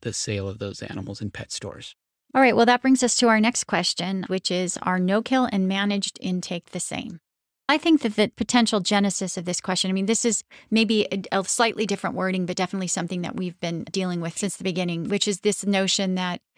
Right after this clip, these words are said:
Speaker 2: you couldn't have a community where there wasn't at least one shelter that was taking in animals and killing them. And therefore, the, the idea that a no-kill, open admission animal co-,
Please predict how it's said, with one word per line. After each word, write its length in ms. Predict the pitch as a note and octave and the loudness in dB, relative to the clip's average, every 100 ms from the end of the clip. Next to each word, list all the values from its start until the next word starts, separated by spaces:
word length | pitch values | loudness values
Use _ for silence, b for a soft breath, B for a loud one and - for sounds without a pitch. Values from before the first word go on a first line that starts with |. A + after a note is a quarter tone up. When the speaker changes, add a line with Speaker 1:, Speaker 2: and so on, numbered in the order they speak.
| b | b
Speaker 2:
you 80 | - | 0
couldn't 160 | C#4+ C4 | 6 6
have 120 | B3 | 6
a 40 | |
community 400 | A3+ G#3 F#3+ F3+ | 2 0 2 0
where 140 | F3 E3+ | -2 0
there 100 | E3 | 0
wasn't 240 | F3 F3 | 0 -2
at 80 | E3 | -4
least 180 | E3+ - | -6 -4
one 220 | F#3 F#3 | -2 0
shelter 340 | - D#3+ D#3+ | 0 -2 -4
that 140 | D#3 - | -6 -4
was 140 | D#3+ | -6
taking 320 | D#3+ - D#3 | -6 -8 -8
in 80 | D#3 | -6
animals 340 | D3 D3 F3 - | -6 -6 -6 -8
and 100 | - | -8
killing 280 | D#3+ - | -8 -8
them. 200 | - - - B B | -8 -10 -12 B B
And 120 | F3+ | 0
therefore, 360 | F3+ F#3+ F3+ F3 | 2 0 0 -2
the, 140 | D#3 | -2
the 180 | E3+ D#3 | -4 -4
idea 420 | E3+ E3 F3 E3+ | -4 -4 -4 -4
that 240 | D#3+ E3 - | -4 -6 -4
a 80 | F3 | -4
no-kill, 540 | F3+ G#3 - F#3 F3+ | -2 -4 -2 -4 -2
open 300 | F3+ G3 F#3+ | 0 0 0
admission 480 | F#3 F3 E3+ E3+ E3 | -4 -2 -2 -4 -4
animal 340 | E3+ E3+ E3 | -2 -2 -4
co-, 220 | E3 F3 | -6 -8